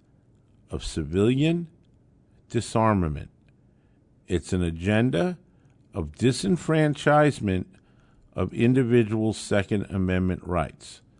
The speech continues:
That's their agenda. And everything they do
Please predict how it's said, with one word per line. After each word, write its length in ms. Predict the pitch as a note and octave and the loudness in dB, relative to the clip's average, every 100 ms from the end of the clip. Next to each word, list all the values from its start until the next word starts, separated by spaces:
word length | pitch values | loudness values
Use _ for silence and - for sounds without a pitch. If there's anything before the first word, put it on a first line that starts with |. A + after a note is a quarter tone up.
| _ _ _ _ _ | _ _ _ _ _
That's 680 | D#2 E2+ G#2 B2 A#2+ - - - - | -4 4 6 6 2 -8 -14 -20 -10
their 200 | A#2+ A#2+ | -2 2
agenda. 640 | A#2+ G#2 G#2+ F#2 C#2 C2+ - _ _ _ _ _ - | 2 2 2 2 0 -6 -18 _ _ _ _ _ -8
And 160 | E2 | -6
everything 1040 | - G2 A#2+ C3+ D3 D#3+ - C#3+ C#3 C#3 C3 | 2 6 6 6 2 0 0 2 4 2 2
they 200 | B2+ C3+ | 2 2
do 400 | A#2 A2 D2+ | 2 2 2